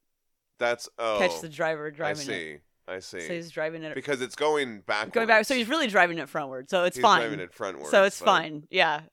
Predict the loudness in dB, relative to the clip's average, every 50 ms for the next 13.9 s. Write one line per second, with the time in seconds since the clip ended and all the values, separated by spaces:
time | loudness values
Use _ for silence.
0 | _ _ -8 -6 -4 -4 -4 -6 -8 -16 -16 -16 -14 -14 -14 -14 -14 -14 -14 -8
1 | -4 -4 -4 -4 -4 -8 -8 -10 -12 -14 -12 -12 -12 -12 -12 -12 -14 -14 -14 -14
2 | -14 -14 -16 -14 -12 -12 -12 -12 -12 -6 0 4 4 4 6 6 6 4 4 4
3 | -2 -2 0 0 2 2 4 4 4 4 2 2 -2 -4 -4 -6 -10 -12 -14 -12
4 | -8 -6 -4 -4 -4 -6 -10 -16 _ _ _ _ _ _ _ -14 -10 -6 -6 -4
5 | -6 -6 -8 -12 -12 -10 -8 -8 -8 -10 _ _ _ _ _ _ _ _ _ _
6 | _ _ _ _ _ _ _ _ _ _ _ _ _ _ _ _ _ _ _ _
7 | _ _ _ -6 -4 -2 0 4 4 4 4 4 0 -2 -2 -4 -8 -6 -4 -2
8 | 0 0 -2 -2 -4 -10 _ _ _ _ _ -10 -10 -8 -8 -8 -10 -12 -12 _
9 | _ _ -14 -8 -6 -4 -4 -4 -4 -2 -2 -2 -2 -2 -4 -4 -2 -2 -4 -4
10 | _ _ _ _ _ _ _ _ -6 -4 -2 -2 -2 -2 -4 -6 -10 -6 _ -2
11 | -2 0 0 -2 -2 -4 -4 -8 -8 -6 -4 -2 -2 -2 0 0 0 -2 -2 -2
12 | -4 -4 -4 -6 -6 -6 -6 -6 -6 -6 -4 -4 -4 -4 -4 -8 -8 -10 -10 -10
13 | -10 -8 -4 -2 -2 -2 -2 -4 -8 -8 -4 -2 0 0 0 -2 -4